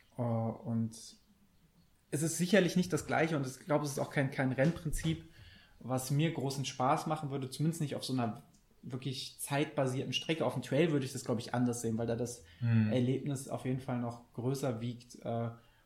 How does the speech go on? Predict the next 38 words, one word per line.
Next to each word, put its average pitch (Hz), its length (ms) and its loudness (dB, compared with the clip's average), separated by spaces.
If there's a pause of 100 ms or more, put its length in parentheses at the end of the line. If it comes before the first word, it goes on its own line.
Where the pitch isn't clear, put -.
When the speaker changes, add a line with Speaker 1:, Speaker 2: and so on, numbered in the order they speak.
(140)
Speaker 1:
und 120 80 -2
das 120 140 -4
Situative 127 720 -2
als 110 360 -2
jetzt 117 360 -4
die, 113 160 0
die, 113 280 -2
das - 280 -8
reine, 113 520 2
sich 110 220 -10
da - 100 -6
irgendwie 113 460 -2
um, 113 280 -2
um 120 180 -4
Zeiten 131 400 -2
betteln. 127 440 -4 (640)
Ähm, 123 600 4 (120)
ja, 175 200 8
aber 185 100 8
ich - 60 -2
bin, - 220 -8 (260)
nicht-, 175 200 0
nichtsdestotrotz 160 1080 -4
würde 135 100 -4
es - 80 -8
mich 139 100 -4
natürlich 135 240 -6
interessieren 131 420 -2
und 143 80 -2
für 143 100 -2
Leute, 131 280 2
die 127 140 -2
wirklich 127 240 -4
ganz, 151 220 0
ganz 143 180 -2
arg 139 300 0
diese 131 440 -2
Wettkampf-, - 640 -6